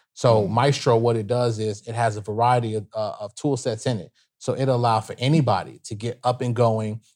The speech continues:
Speaker 1: right away, selling their online courses,
Speaker 2: Right.
Speaker 1: selling their knowledge, right? So all they have to do is literally just, <laughs> just like, it, we've made it so super easy.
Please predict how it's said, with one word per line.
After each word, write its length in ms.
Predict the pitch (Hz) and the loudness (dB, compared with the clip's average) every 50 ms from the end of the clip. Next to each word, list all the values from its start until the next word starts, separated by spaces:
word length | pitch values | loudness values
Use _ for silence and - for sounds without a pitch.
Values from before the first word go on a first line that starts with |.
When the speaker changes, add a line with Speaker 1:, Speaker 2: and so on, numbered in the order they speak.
| _ _ - | _ _ -2
Speaker 1:
right 180 | 113 113 123 123 | 2 2 4 4
away, 380 | 123 117 117 110 104 104 107 - | 4 4 2 2 0 -2 -4 -8
selling 400 | - - - 131 123 120 120 113 | -8 -4 0 0 0 0 0 -2
their 100 | 113 - | -6 -6
online 360 | - 110 110 104 101 92 101 | -6 -6 -8 -8 -8 -10 -10
courses, 560 | - - 113 95 90 - - 67 - - - - | -8 -6 -6 -6 -6 -8 -14 -18 -18 -18 -14 -10
Speaker 2:
Right. 220 | 110 101 98 92 | -8 -8 -8 -8
Speaker 1:
selling 360 | 160 - 139 131 127 123 117 | -4 0 2 4 4 4 2
their 120 | 117 113 107 | 0 -2 -2
knowledge, 560 | 104 107 101 92 - - _ _ - - - _ _ _ _ - | -4 -4 -4 -6 -8 -12 _ _ -20 -20 -20 _ _ _ _ -6
right? 400 | 104 104 107 117 120 117 - - _ _ | -2 -2 0 -2 -2 -6 -10 -20 _ _
So 120 | - - 120 | -6 -4 -2
all 240 | - 123 135 139 | 2 4 4 4
they 140 | 131 143 151 | 6 4 4
have 240 | 147 139 139 123 117 | 4 4 2 0 -2
to 80 | - 110 | -4 -6
do 240 | 107 131 175 185 156 | -2 0 2 2 2
is 160 | 123 113 104 | 2 0 0
literally 500 | 123 147 156 160 143 127 120 120 117 113 | 0 2 2 2 2 2 2 0 -2 -4
just, 420 | 101 - 117 110 104 - - - _ _ _ _ _ _ - | -4 -4 -4 -6 -6 -6 -10 -14 _ _ _ _ _ _ -14
<laughs> 500 | - - - - _ _ _ _ _ - | -14 -12 -12 -14 _ _ _ _ _ 0
just 220 | - 143 127 - - | 0 0 2 2 2
like, 180 | 143 120 123 | 2 4 4
it, 160 | 131 147 143 | 4 4 6
we've 200 | 139 156 180 170 147 | 8 8 8 8 8
made 280 | 160 170 180 180 165 | 8 8 10 8 8
it 140 | 143 135 120 | 6 4 2
so 440 | - - - - 160 170 190 185 175 | 0 -2 2 4 6 6 8 6 6
super 440 | - - - 190 170 165 - 143 - - | 4 2 0 -2 -2 0 -2 -4 -4 -2
easy. 580 | 151 160 160 151 131 110 120 113 107 107 107 | -2 0 0 0 0 0 -2 -4 -4 -4 -8